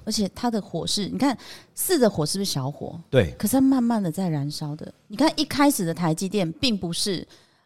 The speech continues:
Speaker 1: 呃，当然嘛，企业要形成一定是从零开始。
Speaker 2: 对。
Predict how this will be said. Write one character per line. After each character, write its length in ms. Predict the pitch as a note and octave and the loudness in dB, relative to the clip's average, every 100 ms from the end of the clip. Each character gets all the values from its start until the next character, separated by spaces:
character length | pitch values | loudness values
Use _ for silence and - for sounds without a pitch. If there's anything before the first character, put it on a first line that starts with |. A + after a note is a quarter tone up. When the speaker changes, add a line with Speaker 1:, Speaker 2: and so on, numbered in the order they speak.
| _ | _
Speaker 1:
呃， 340 | F3+ E3 - - - _ | -8 -4 -4 -6 -12 _
当 160 | A3+ | 0
然 140 | A#3 F3+ | 2 4
嘛， 140 | E3 | 2
企 280 | E3 - B3 | 2 0 2
业 120 | A#3+ | 4
要 160 | A#3 G#3+ | 4 4
形 260 | - E3+ | 2 -2
成 180 | F3 E3 | 0 -2
一 120 | D#3 | -2
定 160 | E3+ G#3 | -4 -2
是 100 | G3+ | -2
从 300 | - D#3+ E3+ | -2 -2 -2
零 160 | D3+ D#3 | -2 -2
开 260 | D#3 D#3 | -4 -4
始。 160 | D#3 - | -4 0
Speaker 2:
对。 220 | B2 | 2